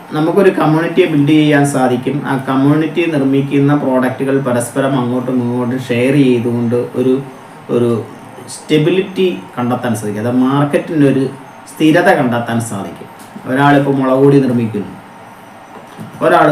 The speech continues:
സോപ്പ് നിർമ്മിക്കുന്നു. ഈ മുളക് പൊടി നിർമ്മിക്കുന്ന ആൾക്കാർക്ക് സോപ്പിൻ്റെ ആവശ്യകതയുണ്ടാകും. സോപ്പ് നിർമ്മിക്കുന്നവരിൽ നിന്ന് ഈ സാധനം വാങ്ങും.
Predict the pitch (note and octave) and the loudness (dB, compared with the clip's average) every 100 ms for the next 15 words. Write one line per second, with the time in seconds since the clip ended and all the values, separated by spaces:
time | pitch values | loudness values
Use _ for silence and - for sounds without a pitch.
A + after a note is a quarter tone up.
0 | D3 D3 C#3+ D3+ D3 B2+ A#2 A2+ G#2 - | 2 2 4 2 4 4 2 0 -4 -2
1 | C3+ C#3+ C#3 C#3 D3 D3+ C#3+ C3 C3 B2 | 2 4 4 4 2 2 2 2 0 0
2 | C3 B2+ A#2 - B2 A#2 - B2+ B2+ B2+ | -2 -2 -4 -4 -4 -4 -2 0 0 0
3 | B2 A#2 C3 C3+ C3 A2+ A#2 B2 B2 B2 | 0 0 0 -2 -2 -2 -2 -2 -2 -2
4 | A2+ A2 C3 D#3 D#3 F#3 E3+ D#3+ D3 D3+ | -2 -4 -4 -2 -4 -4 -4 -2 -2 0
5 | D3 D3 C#3+ C#3+ D3 D3 C#3+ D3 D3 C#3 | 0 0 0 0 0 -4 -4 -2 0 0
6 | C3 A2 | -2 -6